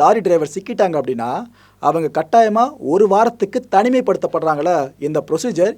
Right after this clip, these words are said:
எங்களுக்கு மிகப்பெரிய அளவுக்கு கோபத்தை ஏற்படுத்துதுன்னு அவங்க சொல்றாங்க. யாரு? லாரி டிரைவர்ஸ். முதல்ல ட்ரூடோ என்ன நினைச்சிருப்பாரு, சரி லாரி டிரைவர்ஸ் தானே, ஏதோ நாலஞ்சு வண்டியில அப்படி பேரணி போவாங்க, அவ்வளவுதான், பெருசா ஆகாது அப்படின்னு நினைச்சிருப்பாரு போல இருக்கு. ஆனா அவரோட நினைப்பு அப்படியே மாறி இருக்குங்க. இப்போ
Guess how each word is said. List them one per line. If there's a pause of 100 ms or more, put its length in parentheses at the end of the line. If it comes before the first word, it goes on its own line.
(100)
எங்களுக்கு (120)
மிகப்பெரிய
அளவுக்கு (100)
கோபத்தை (100)
ஏற்படுத்துதுன்னு (180)
அவங்க
சொல்றாங்க. (100)
யாரு? (160)
லாரி
டிரைவர்ஸ்.
முதல்ல
ட்ரூடோ
என்ன
நினைச்சிருப்பாரு, (520)
சரி (360)
லாரி
டிரைவர்ஸ்
தானே, (340)
ஏதோ (100)
நாலஞ்சு
வண்டியில
அப்படி
பேரணி
போவாங்க, (300)
அவ்வளவுதான், (120)
பெருசா
ஆகாது
அப்படின்னு
நினைச்சிருப்பாரு
போல
இருக்கு. (720)
ஆனா
அவரோட
நினைப்பு
அப்படியே (120)
மாறி
இருக்குங்க.
இப்போ